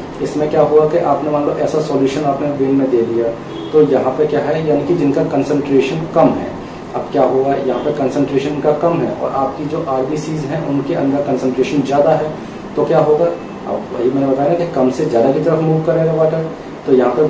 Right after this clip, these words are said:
बाहर से वाटर क्या होगा, आपकी सेल्स के अंदर मूव करेगा, जिसकी वजह से सेल्स फूल जाएंगी और जिसकी वजह से एडिमा डेवलप हो जाएगा। तो समझे इस चीज़ को, ये तीन उसमें बांटा गया, isotonic जहाँ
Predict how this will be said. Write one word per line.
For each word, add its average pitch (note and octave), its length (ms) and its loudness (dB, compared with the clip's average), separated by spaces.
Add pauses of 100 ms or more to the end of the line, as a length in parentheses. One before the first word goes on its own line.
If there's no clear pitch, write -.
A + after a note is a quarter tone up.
बाहर C#3+ 260 2
से D3+ 120 0
वाटर C3 300 2
क्या C#3 140 0
होगा, C3 280 4
आपकी E3 400 4
सेल्स C#3+ 400 0
के E3+ 80 2
अंदर C#3+ 300 0
मूव A#2 140 0
करेगा, A2 300 -2
जिसकी C#3 280 0
वजह C3 80 4
से D3+ 120 2
सेल्स D3+ 300 0 (160)
फूल C3+ 220 4
जाएंगी A2 300 0
और D#3+ 140 -2
जिसकी C3 240 -2
वजह B2+ 100 4
से D3+ 280 -2
एडिमा A2+ 220 0
डेवलप - 420 -8
हो - 60 -6
जाएगा। - 360 -6 (480)
तो - 120 -10
समझे B2+ 280 -2
इस E3+ 160 -4
चीज़ F3 200 0
को, - 100 -6 (480)
ये C3+ 60 2
तीन C#3+ 280 -2
उसमें C#3+ 260 0
बांटा C3+ 220 2
गया, D3+ 180 2 (160)
isotonic D3+ 680 2
जहाँ B2 160 0